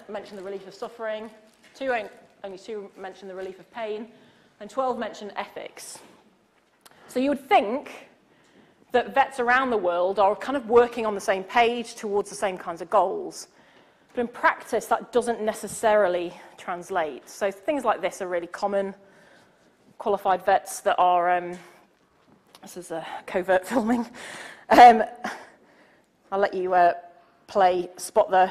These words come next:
spot the error. Yeah, everyone spot the error, if you didn't. Yeah, all right, good. Sterile surgery. Lack of appropriate anaesthetic monitoring, this is really common,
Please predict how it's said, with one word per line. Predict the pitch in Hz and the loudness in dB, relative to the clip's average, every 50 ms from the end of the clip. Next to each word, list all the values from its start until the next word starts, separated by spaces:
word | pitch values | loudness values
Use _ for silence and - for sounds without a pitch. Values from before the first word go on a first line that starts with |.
| - - | 0 -12
spot | - - - - - - 185 | -16 -14 -2 0 0 2 2
the | - - | 2 4
error. | 208 208 208 233 311 320 - - - - - - - - - - - - - - - - - - - - - - - - - - _ _ - - - _ _ _ | 6 8 10 8 8 8 4 -6 -14 -14 -16 -16 -18 -18 -18 -20 -20 -20 -20 -20 -20 -20 -20 -20 -20 -20 -20 -20 -20 -20 -20 -20 _ _ -20 -20 -20 _ _ _
Yeah, | - 262 269 277 | 6 10 10 12
everyone | 285 262 269 262 - | 12 10 8 6 4
spot | - - 330 320 | 8 8 8 10
the | - | 12
error, | 277 285 285 294 294 - - - - - - - - | 10 12 12 12 10 8 6 -4 -10 -12 -14 -12 -14
if | 220 - | -10 -8
you | 226 | -2
didn't. | 247 269 214 240 240 240 - - - - - - - - - - - _ - | -2 -2 0 0 -2 -2 -4 -8 -16 -16 -20 -20 -20 -20 -20 -20 -20 _ -2
Yeah, | 220 214 214 - - - - - - _ - - | 0 0 0 0 -4 -12 -20 -20 -20 _ -12 -6
all | 190 | -4
right, | 180 180 175 - | -2 -2 -4 -2
good. | - 196 185 - - - - - - - _ _ _ _ _ _ | -4 -4 -4 -4 -10 -20 -20 -20 -20 -20 _ _ _ _ _ _
Sterile | - - - 320 302 302 294 277 | -16 6 8 10 12 12 10 8
surgery. | 302 302 277 254 233 220 196 196 180 185 - - - - - _ _ _ _ - _ _ _ _ _ _ _ _ _ _ _ _ _ _ _ _ _ _ _ _ _ _ _ _ _ _ _ _ _ _ _ _ _ _ _ _ _ _ _ _ _ _ - - - - - - _ _ _ _ _ - - _ _ _ _ _ _ - - - - - - - _ - | 8 6 6 6 6 2 0 -2 -4 -8 -12 -20 -20 -20 -20 _ _ _ _ -20 _ _ _ _ _ _ _ _ _ _ _ _ _ _ _ _ _ _ _ _ _ _ _ _ _ _ _ _ _ _ _ _ _ _ _ _ _ _ _ _ _ _ -20 -20 -20 -20 -20 -20 _ _ _ _ _ -20 -20 _ _ _ _ _ _ -12 -12 -12 -18 -20 -20 -20 _ 2
Lack | 233 262 262 - | 2 2 4 4
of | 262 | -2
appropriate | 233 233 - 254 240 - 240 | -2 2 2 2 4 4 0
anaesthetic | 226 220 - 254 233 277 240 | 0 2 0 0 -2 0 -2
monitoring, | 233 226 226 - - 247 233 233 226 | 0 0 0 0 0 0 0 0 0
this | 226 214 214 - | -2 -4 -6 -6
is | 202 220 | -6 -2
really | 220 220 214 214 | 0 0 0 0
common, | - - 220 214 220 214 208 214 | 2 0 2 2 2 0 0 -2